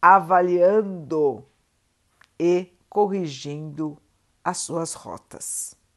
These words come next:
Da mes-, da mesma maneira, quem continuar aqui na Terra também vai continuar na sua luta de melhoria.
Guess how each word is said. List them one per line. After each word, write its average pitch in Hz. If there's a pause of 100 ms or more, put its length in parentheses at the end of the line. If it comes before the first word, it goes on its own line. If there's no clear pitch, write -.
(1900)
Da 151
mes-, 165
da 165
mesma 165
maneira, 190
quem 190
continuar 151
aqui 143
na 135
Terra 247 (560)
também 277
vai 254
continuar 190 (280)
na 180
sua 175
luta 208
de 196
melhoria. 151